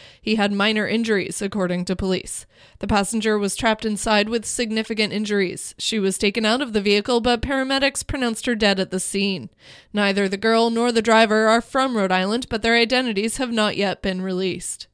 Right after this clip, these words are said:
Westport police have arrested a Dartmouth man on O U I charges after he allegedly crashed into a fire hydrant near Whites of Westport,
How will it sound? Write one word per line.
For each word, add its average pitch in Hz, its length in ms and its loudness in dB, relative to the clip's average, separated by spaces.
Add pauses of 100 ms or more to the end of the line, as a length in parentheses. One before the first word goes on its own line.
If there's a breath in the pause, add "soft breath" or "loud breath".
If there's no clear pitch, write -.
(680 soft breath)
Westport 233 640 -2
police 220 340 2
have 247 120 0
arrested 214 420 2
a 190 80 0
Dartmouth 214 500 -2
man 214 240 2
on 233 160 2
O 214 120 0
U 208 200 0
I 202 140 2
charges 240 440 0
after 262 260 0
he 269 120 2
allegedly 233 560 2
crashed 262 460 -2
into 262 200 0
a 208 120 2
fire 269 380 2
hydrant 233 440 0
near 214 240 0
Whites 202 300 0
of 190 140 -4
Westport, 247 520 0